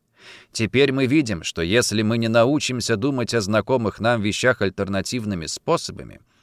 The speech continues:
если мы не расширим и не углубим свою свободу выбора и не будем использовать её гуманно, настоящая отмена рабства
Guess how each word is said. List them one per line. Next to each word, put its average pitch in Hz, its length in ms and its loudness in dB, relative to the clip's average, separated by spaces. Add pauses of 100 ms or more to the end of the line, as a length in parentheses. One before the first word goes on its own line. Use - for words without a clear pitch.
(140)
если 180 480 4
мы 185 160 2
не 185 140 2
расширим 185 500 2
и 185 180 0
не 180 100 0
углубим 170 540 2
свою 117 380 0
свободу 113 540 2
выбора 117 380 2
и 135 200 0
не 139 120 -2
будем 143 400 -2
использовать 101 760 -2
её 110 200 0
гуманно, 90 640 -4 (320)
настоящая 151 960 2
отмена 131 580 2
рабства 139 600 2